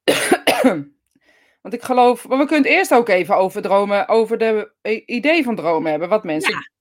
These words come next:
Speaker 1: dro-, denken dat dromen is. Ik heb
Speaker 2: Ja,
Speaker 1: het gevonden, dus dat
Speaker 2: want,
Speaker 1: hoef ik niet meer naar te zoeken.
Speaker 2: want, kijk, de logische beredenering is voor mij dat dromen, ehm, iets is om, eh,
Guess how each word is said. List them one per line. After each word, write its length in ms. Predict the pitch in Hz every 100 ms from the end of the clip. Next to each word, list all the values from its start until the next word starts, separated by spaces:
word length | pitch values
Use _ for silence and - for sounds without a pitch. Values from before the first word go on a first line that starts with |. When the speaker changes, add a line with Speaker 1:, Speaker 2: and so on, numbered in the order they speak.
| -
Speaker 1:
dro-, 200 | 311 -
denken 340 | - 349 277 165
dat 100 | 156
dromen 320 | 156 151 156
is. 160 | 147
Ik 120 | - -
heb 100 | 220
Speaker 2:
Ja, 60 |
Speaker 1:
het 80 | 269
gevonden, 260 | 196 285 294
dus 100 | 226
dat 80 | -
Speaker 2:
want, 100 | 294
Speaker 1:
hoef 160 | 202 185
ik 60 |
niet 100 | 185
meer 80 | 151
naar 80 | 147
te 80 | 147
zoeken. 200 | - -
Speaker 2:
want, 220 | 311 330 - - _ -
kijk, 280 | 226 254 202 208
de 280 | 208 277 277
logische 480 | 294 392 - 277 285
beredenering 720 | 254 240 233 285 381 403 381 311
is 140 | 320
voor 140 | 277 285
mij 240 | 277 277
dat 200 | 254 233
dromen, 600 | 247 254 262 240 233 226 - - - -
ehm, 880 | 220 226 226 220 220 220 214 220 208 -
iets 200 | 247 -
is 260 | 269 233
om, 300 | - 240 233 -
eh, 480 | - 220 220 220